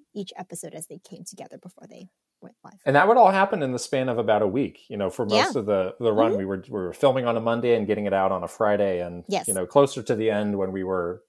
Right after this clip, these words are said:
Speaker 2: you know, doing stuff from home with the pandemic, we added a few more days onto that, but it was
Speaker 1: To
Speaker 2: a
Speaker 1: help,
Speaker 2: very
Speaker 1: yeah.
Speaker 2: short
Speaker 1: Tight
Speaker 2: process.
Speaker 1: schedule.
Speaker 2: I
Speaker 1: Yeah.
Speaker 2: will say, I,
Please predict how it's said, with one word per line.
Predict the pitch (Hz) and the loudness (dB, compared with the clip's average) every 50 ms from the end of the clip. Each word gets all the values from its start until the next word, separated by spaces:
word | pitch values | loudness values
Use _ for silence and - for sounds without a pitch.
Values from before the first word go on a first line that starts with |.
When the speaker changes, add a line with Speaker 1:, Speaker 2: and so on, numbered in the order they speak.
| _ - | _ -14
Speaker 2:
you | 104 90 | -12 -10
know, | 87 87 | -10 -8
doing | 85 113 110 104 101 | -4 -4 -4 -4 -4
stuff | - - 117 104 - - | -4 -2 -2 -2 -2 -2
from | 110 98 90 | -2 -4 -2
home | 95 104 104 98 98 95 95 90 - - | -4 -4 -4 -4 -6 -8 -10 -12 -14 -16
with | 98 90 98 - | -14 -14 -12 -10
the | - - | -10 -10
pandemic, | - - 104 98 98 104 101 95 92 - - | -10 -10 -8 -4 -4 -4 -4 -4 -6 -8 -8
we | 101 95 | -8 -8
added | 92 92 92 90 85 | -8 -8 -10 -10 -12
a | 92 | -14
few | - - - 110 | -16 -14 -12 -10
more | 98 98 92 | -8 -8 -8
days | 87 - 92 90 85 87 | -8 -8 -8 -8 -10 -12
onto | 90 85 82 - 98 | -14 -18 -18 -18 -16
that, | 90 90 85 82 - _ | -14 -14 -14 -14 -16 _
but | - 87 80 | -16 -14 -14
it | 85 87 | -14 -14
was | 92 85 - | -14 -14 -14
Speaker 1:
To | |
Speaker 2:
a | 95 | -10
Speaker 1:
help, | 82 - 123 | -6 -4 -2
Speaker 2:
very | 156 127 90 131 | -2 -2 -2 -4
Speaker 1:
yeah. | 196 185 175 180 190 - | -6 -10 -12 -14 -16 -20
Speaker 2:
short | - - - - 202 175 - | -20 -16 -10 -8 -8 -8 -6
Speaker 1:
Tight | - 269 285 | -8 -8 -8
Speaker 2:
process. | 254 - - - 220 214 190 | -8 -12 -10 -10 -10 -10 -10
Speaker 1:
schedule. | - 180 170 160 170 - - - - | -12 -12 -12 -12 -12 -16 -20 -18 -14
Speaker 2:
I | 220 214 | -10 -4
Speaker 1:
Yeah. | 208 123 131 | 0 0 2
Speaker 2:
will | 156 226 302 330 | 2 2 2 0
say, | - - 294 330 294 117 - - - _ _ _ _ _ _ _ _ _ _ _ _ _ _ _ _ _ _ _ _ _ _ _ _ _ | 2 2 2 4 4 2 0 -4 -10 _ _ _ _ _ _ _ _ _ _ _ _ _ _ _ _ _ _ _ _ _ _ _ _ _
I, | - 127 160 220 262 302 | -4 -2 0 0 0 -2